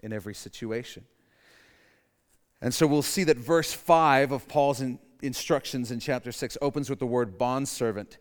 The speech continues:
And, and in most cases, a bondservant was simply a slave.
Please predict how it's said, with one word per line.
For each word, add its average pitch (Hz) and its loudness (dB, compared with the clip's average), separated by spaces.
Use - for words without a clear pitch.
And, 127 -2
and 151 2
in 151 0
most 175 2
cases, 160 2
a 131 0
bondservant 160 0
was 123 -6
simply 156 -2
a 120 -8
slave. 143 0